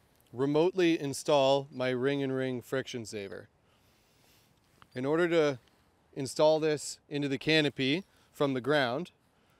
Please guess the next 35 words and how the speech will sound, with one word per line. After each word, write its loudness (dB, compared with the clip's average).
I'm -4
gonna -2
need -2
to -6
use -4
my -2
throw -2
line -2
and -8
my -6
throw -2
ball 2
to -14
pull 0
it 0
up 0
there. -10
So -2
I'm 0
gonna 0
disconnect -4
my -2
throw 2
ball 2
from -6
my -2
throw 0
line, -2
pass -2
the -2
end -2
of -4
the -6
throw 0
line 0